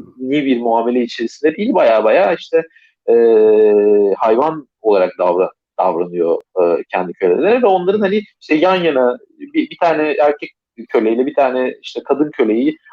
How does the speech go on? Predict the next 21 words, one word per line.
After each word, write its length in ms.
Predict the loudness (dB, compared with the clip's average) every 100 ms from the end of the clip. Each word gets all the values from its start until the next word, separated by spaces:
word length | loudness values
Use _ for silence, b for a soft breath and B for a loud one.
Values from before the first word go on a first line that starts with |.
| -4
aynı 300 | -2 0 0
odaya 300 | 0 2 2
koyup 220 | 0 -2 0
"Hadi 220 | -2 -2
bakayım 300 | -4 -8 -14
siz 200 | -14 -10
çocuk 320 | -4 -4 -4
yapın." 280 | -4 -4 -2
diye, 200 | -2 -2 b b b _ 2
e, 40 | 4 4 4 2 2 4 4 4 2 0
kölelerin 680 | 0 0 2 2 0 -4 -10
işte 180 | -12 -8
sayısını 400 | -2 -2 0 -2
arttırmaya 400 | -2 -4 -6 -4
çalışıyorlar. 520 | -6 -10 -8 -4 -4 -4
Mesela 240 | -4 -2
Amerika'da 400 | -2 -2 -2 2
özellikle 400 | 2 2 0 -2
çok 200 | -8 -6 -6
yapılıyor 380 | -4 -2 -2
bu. 140 | -2